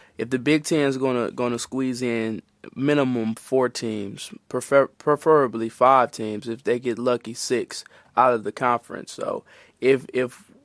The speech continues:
Ohio State and Wisconsin, you know, both, both lose the tournament, if neither one of them win, that's two of the at-large spots that's gone right there, 'cause, you know, they have to get in. So somebody else is gonna win, you know, out.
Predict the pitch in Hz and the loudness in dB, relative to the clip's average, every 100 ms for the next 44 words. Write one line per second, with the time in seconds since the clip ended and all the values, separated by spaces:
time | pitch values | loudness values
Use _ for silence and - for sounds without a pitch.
0 | _ _ 120 151 156 165 156 - 147 - | _ _ 0 4 6 6 4 2 2 2
1 | 127 147 135 131 - 143 131 123 117 120 | 0 0 0 -2 0 0 0 0 -6 -8
2 | 151 - 131 127 110 131 127 120 - 135 | -14 -10 -4 -2 0 2 2 0 -10 0
3 | 131 123 127 135 131 123 117 135 127 117 | 2 2 -2 -2 -2 -4 -6 0 0 0
4 | 110 104 117 135 135 127 123 120 117 127 | -4 -4 -2 2 2 2 0 -2 -2 0
5 | 131 117 - - _ 135 147 - 165 143 | 0 0 -4 -18 _ 4 4 4 4 6
6 | - 131 117 135 135 120 - 110 92 - | 6 6 8 8 6 4 2 2 2 0
7 | 95 - - 120 117 110 104 104 117 107 | -4 -6 -4 -2 -2 -2 -4 -2 0 0
8 | 101 - 107 120 - - 120 104 120 120 | -2 -8 -10 -10 -14 -8 -4 0 2 2
9 | 110 - 98 104 104 98 - - - - | 0 -4 -6 -4 -4 -6 -10 -20 -10 2
10 | 123 117 107 - _ _ - - 160 147 | 6 6 4 0 _ _ -8 2 4 6
11 | 139 147 160 143 127 123 117 123 127 120 | 6 6 6 4 0 2 2 2 2 0
12 | - - 123 117 - 135 135 123 | -2 -4 0 2 4 6 6 4